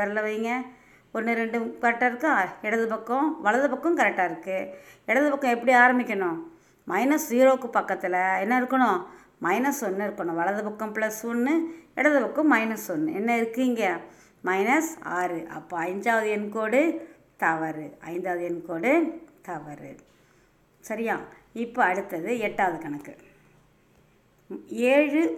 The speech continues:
மற்றும் பத்து, மைனஸ் அஞ்சு மற்றும் நான்கு, மைனஸ் மூன்று மற்றும் மூன்று, மைனஸ் அஞ்சு மற்றும் ஜீரோ. இடைப்பட்ட எல்லா நம்பரையும் எழுதணும். இந்த ரெண்டு நம்பருக்கு நடுவுல உள்ள நம்பர்லாம் எழுதணும்.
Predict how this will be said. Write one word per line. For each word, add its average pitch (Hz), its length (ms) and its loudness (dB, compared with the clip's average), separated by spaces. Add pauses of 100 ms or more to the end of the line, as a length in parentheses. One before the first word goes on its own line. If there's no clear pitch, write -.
மற்றும் 269 400 -4 (120)
பத்து, - 340 -6 (960)
மைனஸ் 277 500 2
அஞ்சு 254 300 2 (140)
மற்றும் 254 360 -4 (100)
நான்கு, 175 420 -2 (800)
மைனஸ் 285 420 4 (120)
மூன்று 262 320 2 (100)
மற்றும் 240 440 -2
மூன்று, 180 360 -4 (800)
மைனஸ் 285 420 2 (100)
அஞ்சு 226 320 -2
மற்றும் 247 300 -4 (100)
ஜீரோ. 175 260 -6 (200)
இடைப்பட்ட 277 640 0 (320)
எல்லா 208 200 2 (160)
நம்பரையும் 208 380 -2
எழுதணும். 185 340 -8 (360)
இந்த 220 140 0 (100)
ரெண்டு 247 220 2 (100)
நம்பருக்கு 196 480 0 (240)
நடுவுல 226 400 4 (100)
உள்ள 190 140 -2 (140)
நம்பர்லாம் 170 560 -2
எழுதணும். - 340 -12